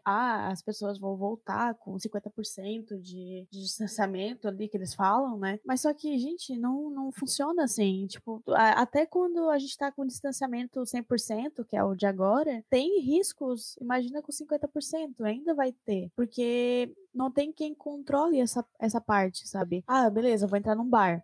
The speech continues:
Aí eu vou entrar no bar, eu, tá eu e minhas amigas. Aí vai entrar metade das minhas amigas e o resto fica na rua. Não vai, cara. Ninguém vai chegar e vai controlar isso, porque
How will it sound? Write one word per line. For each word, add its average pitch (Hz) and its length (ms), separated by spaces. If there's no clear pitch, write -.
Aí 190 120
eu 202 60
vou 214 120
entrar 220 200
no 214 80
bar, 202 260
eu, 233 80
tá 214 320
eu 214 220
e 277 60
minhas 269 260
amigas. 196 640
Aí 214 100
vai 220 120
entrar 233 180
metade 240 340
das 262 140
minhas 254 180
amigas 262 760
e 254 80
o 247 40
resto 254 200
fica - 120
na 262 120
rua. 220 460
Não 277 100
vai, 349 240
cara. 202 400
Ninguém 240 460
vai 269 160
chegar 233 380
e 233 40
vai 233 120
controlar 233 540
isso, 196 400
porque 262 400